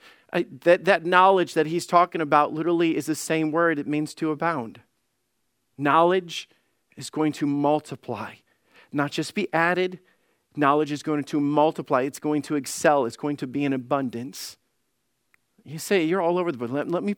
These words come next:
start putting these pieces together, what I'm saying and what God was saying. We live in a culture, and I, and I, I mean a day and age, I, I literally mean our generation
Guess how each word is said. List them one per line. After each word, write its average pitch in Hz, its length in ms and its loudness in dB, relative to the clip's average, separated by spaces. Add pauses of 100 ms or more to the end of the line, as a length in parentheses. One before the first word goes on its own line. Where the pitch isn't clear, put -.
start 175 240 -2
putting 147 220 -4
these 147 140 -4
pieces 131 360 -6
together, 123 380 -2
what 127 200 0
I'm 123 140 -2
saying 139 320 -4
and 117 80 -8
what 117 100 -8
God 131 220 2
was 123 140 -6
saying. 117 280 -2 (800)
We 175 160 4
live 214 240 8
in 185 80 2
a 170 60 2
culture, 131 720 -2 (380)
and 147 160 -2
I, 160 100 2
and 165 100 0
I, 175 320 2
I 170 120 2
mean 175 200 -2
a 143 100 0
day 151 320 0
and 160 100 -6
age, 135 440 -4
I, 147 180 -2
I 156 120 2
literally 165 340 0
mean 151 280 0
our 160 220 -4
generation 143 880 -2